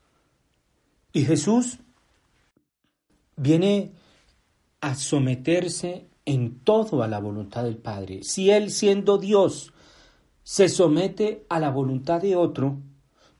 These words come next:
tú que no eres Dios, ¿cómo no te vas a someter a la voluntad de Dios? Es que es, es, es, eh, realmente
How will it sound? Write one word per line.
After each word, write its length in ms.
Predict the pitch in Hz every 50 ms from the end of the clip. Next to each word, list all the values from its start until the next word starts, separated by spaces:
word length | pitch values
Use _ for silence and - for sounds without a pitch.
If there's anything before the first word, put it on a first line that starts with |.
| _ _
tú 300 | - 254 294 294 294 -
que 140 | - 147 127
no 120 | 120 120 127
eres 300 | 127 147 147 139 - -
Dios, 460 | 131 117 110 104 98 - - - _ _ _ _ _ _ _ _ _
¿cómo 220 | - - 160 165 175
no 140 | 175 175 170
te 100 | 190 190
vas 180 | 202 196 -
a 80 | 208 170
someter 640 | - 196 165 131 123 - - 151 160 170 170 - - - _ -
a 120 | 170 175
la 100 | 175 160
voluntad 420 | 151 135 123 120 113 - 151 156 165
de 140 | 180 180
Dios? 400 | 190 208 220 196 143 - - - - - _ - - _ _ _ _ _ _ _ - _ _ _ _ _ _ _ _ _ _ _ _ _ _ _ _ _ -
Es 160 | 135 113 -
que 120 | - 120 104
es, 220 | 98 - 104 110 -
es, 320 | 120 107 98 90 - 107 - -
es, 320 | 110 101 98 - - 110
eh, 360 | 110 107 113 117 113 113 117 -
realmente 680 | 120 110 104 101 104 104 101 101 - 120 120 127 127